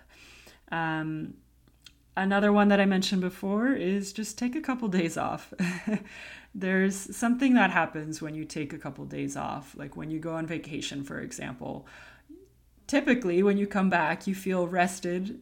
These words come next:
relaxed, you feel like you have a peace of mind, and you can think clearer.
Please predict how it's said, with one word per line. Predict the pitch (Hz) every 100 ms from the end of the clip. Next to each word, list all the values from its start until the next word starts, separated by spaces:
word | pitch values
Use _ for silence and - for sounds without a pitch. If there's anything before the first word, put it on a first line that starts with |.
| -
relaxed, | 170 170 160 160 190 - -
you | - - 170 165 165 160 165 - _ -
feel | - 170 160 165
like | - 160
you | 175
have | 160 175
a | -
peace | - 185 185
of | 156
mind, | 147 151 190 247 247 - - - - _
and | 190 190 196 196 196 202 -
you | -
can | 208 233
think | 214 294 330 -
clearer. | 196 156 156 147 147 165